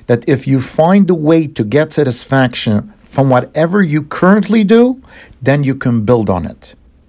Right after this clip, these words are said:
I think it's also very important to note that you can't wait to be satisfied only after you execute all your big dreams. You should rather try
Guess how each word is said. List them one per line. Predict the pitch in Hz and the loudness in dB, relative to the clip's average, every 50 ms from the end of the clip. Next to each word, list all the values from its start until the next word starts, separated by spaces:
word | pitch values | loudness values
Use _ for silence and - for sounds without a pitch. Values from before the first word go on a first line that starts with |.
| _ _ _ _ _ _ _ _ | _ _ _ _ _ _ _ _
I | - 160 | -2 -2
think | 156 - 254 262 | 0 0 -2 -2
it's | - 190 - | -2 0 0
also | 170 165 151 - 127 | 0 0 0 0 -2
very | 110 104 139 151 156 147 | 0 0 0 0 2 0
important | 135 120 123 127 123 120 117 113 - | -2 -2 0 0 0 0 -2 -6 -8
to | - 101 | -4 -2
note | 104 113 107 101 101 - - - - | 0 2 2 0 0 -4 -10 -20 -8
that | - 135 127 - | -6 -6 -4 0
you | 143 147 143 | 0 0 0
can't | - - - - 196 202 226 240 226 - - | -2 -6 0 2 4 4 4 2 0 -2 -4
wait | 156 143 160 180 190 196 190 - | -2 2 2 2 2 2 0 -4
to | - 156 | -6 -4
be | 127 151 139 120 | -2 -2 -2 -4
satisfied | - - - 160 165 160 151 156 - - 127 117 117 120 113 - - - | -2 -2 0 0 2 0 -2 -2 -4 -2 0 2 2 0 0 -2 -2 -2
only | 156 165 180 175 170 175 - - | 0 0 2 0 0 -2 -2 -2
after | 151 147 139 139 - - - 123 120 120 120 - | -2 -2 -2 -4 -6 -4 -2 0 0 0 -2 -2
you | 113 120 - - | -4 -4 -2 0
execute | 135 139 - - - 123 - 123 117 - | -2 -2 -2 -2 -6 -2 0 0 0 0
all | - 135 123 127 | 0 0 0 0
your | 120 123 | 0 -2
big | 113 107 120 117 107 | -2 -2 -2 -4 -2
dreams. | 98 110 113 117 110 101 92 - - - - | -4 -2 -2 0 0 -2 -4 -6 -12 -10 -4
You | 120 120 | -2 -2
should | 120 - - 113 104 | 0 0 -2 -2 -2
rather | 104 104 127 160 180 196 185 202 202 | 0 2 2 4 4 4 4 2 0
try | 202 208 - - - 156 156 160 170 185 | 0 -4 -6 -2 0 0 2 2 0 -2